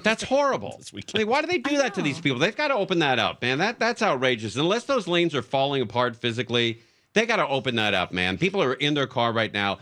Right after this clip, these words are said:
Speaker 1: and this is not the way to start a family, a, s-, a late summer family vacation where dad's driving and dad's angry as hell because he's sitting there in that hot box. And, and, you know, there's a lot of cars, if they're not moving, the air conditioning's not that cool. It's hot out in
Speaker 2: Mm-mm.
Speaker 1: Valencia, Santa Clarita area.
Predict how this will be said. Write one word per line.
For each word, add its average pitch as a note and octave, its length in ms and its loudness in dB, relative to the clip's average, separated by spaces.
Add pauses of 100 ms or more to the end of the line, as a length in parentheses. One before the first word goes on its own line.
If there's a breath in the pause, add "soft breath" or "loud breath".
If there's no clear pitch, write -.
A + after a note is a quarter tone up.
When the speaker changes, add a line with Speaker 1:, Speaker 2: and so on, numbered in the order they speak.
(160 loud breath)
Speaker 1:
and F3 120 0
this A3+ 100 -4
is F#3 120 2
not C3+ 260 0
the B2 60 -2
way A2 180 2
to G#2 80 -2
start G2 400 0
a G2 80 -4
family, G#2 500 -2
a, G2+ 80 -8
s-, - 220 -6
a G2 60 0
late G#2+ 260 0
summer G2 440 0
family F#2+ 380 -2
vacation E2 760 -2 (260 loud breath)
where A2 120 2
dad's G#2 400 0
driving G2 440 0
and D#2+ 80 -2
dad's F#2 280 0 (100)
angry F#2+ 360 0
as D#2 100 -2
hell E2 260 0
because D#2 300 -4
he's D#2 140 -4
sitting - 340 -4
there E2 120 2
in D#2+ 100 0
that D2 160 -2
hot F#2+ 280 -2
box. - 460 -8 (400)
And, C#3+ 160 2
and, D3 200 0
you D3+ 40 2
know, D3+ 80 0
there's C3 180 -2
a C#3+ 40 0
lot D#3 220 0
of E3+ 60 -4
cars, D3+ 500 -2 (160 soft breath)
if A#2+ 100 -4
they're C3 140 0
not D3 160 0
moving, C3 580 0 (160)
the A#2+ 140 2
air E3+ 100 0
conditioning's A#2 500 -2
not G2 200 -2
that F#2 180 0
cool. G2 400 -2
It's - 160 -10
hot C3 220 2
out B2+ 120 0
in C#3 60 -4
Speaker 2:
Mm-mm. B2 40 -6
Speaker 1:
Valencia, G2+ 580 -2
Santa G2 240 -2
Clarita F#2+ 340 -2
area. G2+ 320 -2